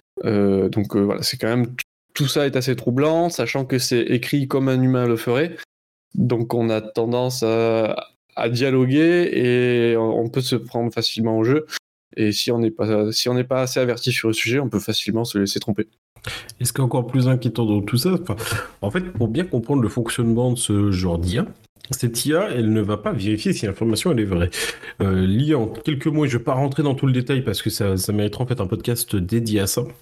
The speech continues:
Speaker 2: Comment fonctionnent ces modèles de langage ? En fait, ces modèles de langage, ils vont essayer de faire un petit peu comme sur votre, sur votre téléphone. Quand vous tapez quelque chose, vous avez trois propositions de mots.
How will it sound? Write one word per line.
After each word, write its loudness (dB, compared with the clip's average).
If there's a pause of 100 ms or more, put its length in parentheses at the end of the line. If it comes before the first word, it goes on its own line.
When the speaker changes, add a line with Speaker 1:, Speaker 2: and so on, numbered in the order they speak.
(920)
Speaker 2:
Comment 2
fonctionnent 0
ces 0
modèles 2
de 2
langage ? 2
En -2
fait, -2
ces 0
modèles 0
de 0
langage, 0
ils 2
vont 2
essayer -2
de -4
faire -2
un 0
petit -2
peu 2
comme 0
sur -2
votre, 0 (420)
sur -2
votre 0
téléphone. -2
Quand -2
vous 0
tapez -2
quelque -2
chose, 2
vous 0
avez 0
trois -4
propositions -2
de 2
mots. 2